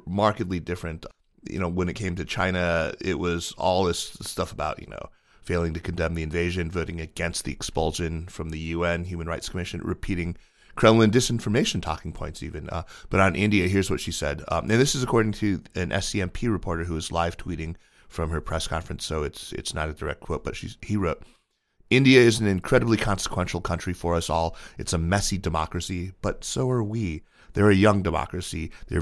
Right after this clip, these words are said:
very worried about the P R C. They understand their military built on Russian weapons probably doesn't have a future based on Russia." So yeah, a, a whole lot <laughs> softer tone,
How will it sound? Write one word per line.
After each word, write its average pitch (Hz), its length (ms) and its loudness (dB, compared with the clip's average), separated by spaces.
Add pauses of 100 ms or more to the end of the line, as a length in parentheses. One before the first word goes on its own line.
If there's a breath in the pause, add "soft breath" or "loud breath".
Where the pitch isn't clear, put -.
(100)
very 95 100 8
worried 92 400 4
about 82 180 0
the 85 60 -10
P - 180 0
R 85 160 2
C. 95 460 -2 (420)
They - 120 0
understand 90 400 0
their 82 100 0
military 85 500 2
built 85 420 -4
on 82 180 -4
Russian 85 300 -2
weapons 87 440 -4 (280 soft breath)
probably 92 320 2
doesn't 85 300 0
have 90 220 -2
a 82 140 -4
future 82 300 -4
based 78 420 -8
on 78 220 -8
Russia." - 380 -8 (300 soft breath)
So 98 140 4
yeah, 87 180 6
a, 80 260 4
a - 20 4
whole 90 240 -2
lot - 300 0
<laughs> - 100 -8
softer 95 440 -2
tone, 87 440 -6